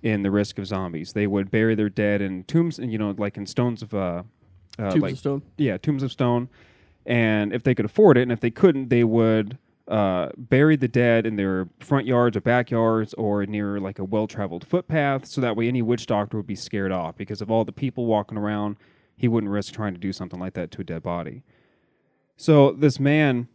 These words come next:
Speaker 1: tells Seabrook about this famous zombie story that happened about ten years prior. So in nineteen eighteen, Haiti had this crazy great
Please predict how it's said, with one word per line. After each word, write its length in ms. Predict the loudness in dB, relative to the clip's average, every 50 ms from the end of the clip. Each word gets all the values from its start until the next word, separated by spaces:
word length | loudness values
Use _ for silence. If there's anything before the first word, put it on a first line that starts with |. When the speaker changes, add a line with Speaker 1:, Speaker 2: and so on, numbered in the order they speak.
| _ _ -8
Speaker 1:
tells 300 | -2 0 0 0 0 -2
Seabrook 340 | -2 0 4 4 4 4 2
about 280 | 0 -2 -2 -2 _
this 440 | 0 0 0 0 -2 -4 -8 -14 -16 _
famous 380 | -4 0 0 0 0 0 -2 -2
zombie 300 | -2 0 0 0 0 -2
story 280 | -2 -2 -2 0 0 -2
that 100 | -2 -4
happened 280 | -2 -2 -2 0 -2 -4
about 240 | -4 -4 -4 -4 -6
ten 180 | -6 -6 -4 -4
years 180 | -4 -6 -8
prior. 480 | -8 -4 -4 -2 -2 -2 -4 -6 -10 -14 _
So 340 | _ -4 0 2 4 4 4
in 80 | 4 2
nineteen 320 | 2 0 0 0 0 0
eighteen, 480 | 0 0 -2 -4 -6 -4 -4 -2 -2 -2
Haiti 440 | -2 -2 0 0 0 0 -2 -2 -2
had 280 | -2 -2 -4 -2 -2
this 520 | -2 -2 -2 -2 -2 -4 -8 -12 -16 -18 -20 _ _ _ _
crazy 440 | -10 -2 2 4 4 4 2 0 -4
great 480 | -4 -2 0 2 2 2 0 -2 -4